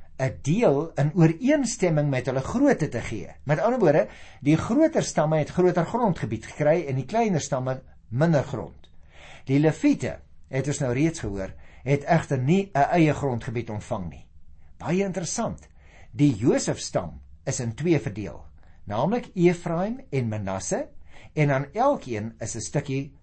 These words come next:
eie grondgebied gegee. En dan kom ons by die gebied wat Caleb sin was. Mens lees daarvan in Josua veertien vers ses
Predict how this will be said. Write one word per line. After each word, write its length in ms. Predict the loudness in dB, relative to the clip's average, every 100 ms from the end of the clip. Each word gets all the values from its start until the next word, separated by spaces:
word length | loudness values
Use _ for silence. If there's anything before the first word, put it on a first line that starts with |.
| -20 -14 0
eie 300 | 4 4 2
grondgebied 640 | -2 -4 -4 -8 -10 -8
gegee. 420 | -10 -10 -10 -12 -16 -20 -20 -20 -20 -20 -20 -6
En 200 | 2 4
dan 240 | 6 4 0
kom 200 | -4 -2
ons 140 | -2
by 100 | -2
die 100 | -4
gebied 460 | -4 -4 -4 -6 -16 -20 -20 -20 -20 -4
wat 200 | -2 -2
Caleb 420 | 0 0 0 -2
sin 200 | -4 -6
was. 400 | -8 -10 -12 -16 -18 -20 -20 -8
Mens 260 | 0 0 2
lees 240 | 0 0
daarvan 560 | 0 -2 -2 -4 -4 -6
in 140 | -8 -4
Josua 540 | -2 -2 -2 -2 -4
veertien 560 | -8 -6 -4 -4 -6 -8 -12
vers 360 | -6 -4 -2 -2
ses 320 | -4 -4